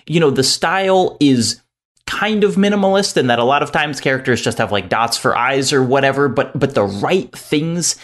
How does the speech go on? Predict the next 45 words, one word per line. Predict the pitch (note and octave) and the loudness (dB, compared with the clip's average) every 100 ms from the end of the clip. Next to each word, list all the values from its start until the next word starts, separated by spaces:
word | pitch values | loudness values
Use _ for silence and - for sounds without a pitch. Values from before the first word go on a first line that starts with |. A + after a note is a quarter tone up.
| - - | -20 -14
have | - C#3+ C#3+ C3+ B2 _ | -6 -2 -2 -4 -10 _
a | C#3 | -2
beautiful | G#2 B2+ B2+ E3+ E3+ C#3+ C#3 | 0 0 2 2 2 2 2
amount | B2+ B2 B2 | 4 2 0
of | |
detail. | - B2 C#3+ C3 C3 | 0 0 0 2 2
I | B2 | 2
mean, | A2+ A2+ | 2 2
like, | G#2+ G#2+ | 0 -2
her | - A2+ | -2 -4
hair | - C#3+ D#3+ D3+ D3 D3 - - - | -4 -2 0 2 2 -2 -10 -10 0
is | D3+ C3 - | 2 2 0
so | E3 C#3+ C3 | 2 2 0
clear, | - C#3 C#3+ C#3 C#3 | -2 -2 2 4 4
and, | - A#2+ A2+ | 2 2 0
and | A#2+ A#2+ G#2 | 0 -2 0
when | A#2 A2 | 0 2
you're | G#2+ G#2+ | 2 2
looking | G2+ A#2 C#3+ A2+ | 0 -2 -2 -2
at, | A2+ A#2 | -2 -2
like, | G#2+ G2+ - | -2 -4 -6
pictures | - C3+ - B2+ A#2+ | -8 -4 -2 0 0
of | G#2+ F#2+ | -2 -2
their | A2+ G2+ G2 | -2 -2 -2
apartment, | - - F3 G3 D#3+ D#3+ - | -6 -4 -4 -2 -4 -4 -4
like, | C3 - - | -2 -2 -2
every, | E3 D#3+ C#3+ C#3+ - | -2 -2 -2 -2 -2
every | C#3 C#3 | -2 0
little | A#2+ A2 | 0 0
detail | G2+ D3 C#3 C#3 C3+ C3 | -2 -6 -2 0 2 0
is | A2+ G2+ | 0 -2
so, | - - A2+ A2+ G#2+ | -2 0 2 2 0
you | A2 | -2
know, | G2+ | -2
you | G2+ | -2
can | F#2+ G2+ | -4 -2
see | - D#3 C#3 | -2 0 0
the | A2+ | 0
little, | G#2+ G#2+ G#2 | 2 2 0
like, | - - | -4 -4
action | B2+ - B2 A#2 | -4 -2 -2 -2
figures | A2 G#2+ G#2+ A2 | -4 -4 -4 -4
and | G#2+ G2 - | -4 -4 -2
books | B2 - - | -4 -2 -4
and | G#2+ | -4